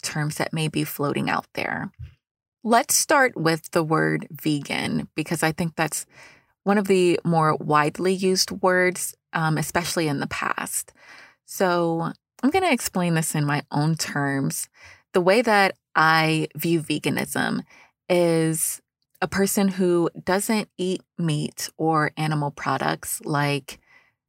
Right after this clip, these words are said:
eggs, cheese, you know, dairy in general, um, or honey, or any animal-derived products. So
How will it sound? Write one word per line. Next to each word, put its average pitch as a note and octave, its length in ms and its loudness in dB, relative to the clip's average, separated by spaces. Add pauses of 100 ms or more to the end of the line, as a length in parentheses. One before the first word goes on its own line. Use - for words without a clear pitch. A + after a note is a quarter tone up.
(460)
eggs, D#3 560 2
cheese, C#3 800 -4 (320)
you D3 140 -2
know, - 340 -6 (100)
dairy C#3+ 560 -2
in D#3 140 0
general, C#3+ 640 -4 (460)
um, D3+ 420 -2
or D3 400 0
honey, D#3+ 600 -2 (300)
or D#3+ 200 -2
any F3 440 0 (400)
animal-derived D#3+ 1200 2 (720)
products. A3 640 2 (640)
So F#3 580 4